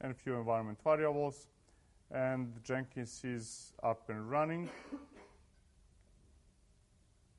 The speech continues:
No, actually, it will take a while because this service will,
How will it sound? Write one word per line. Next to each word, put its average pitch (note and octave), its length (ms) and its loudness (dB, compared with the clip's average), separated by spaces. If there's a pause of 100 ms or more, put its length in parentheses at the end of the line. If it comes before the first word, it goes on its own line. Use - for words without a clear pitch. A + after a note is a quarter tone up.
(120)
No, D3 220 2
actually, C#3 380 -2 (840)
it D#3+ 220 4
will G#3+ 120 8
take G#3 260 6
a G3+ 40 6
while E3+ 380 10
because D3 480 -2
this F3 180 -2
service E3 540 -2
will, C#3+ 640 2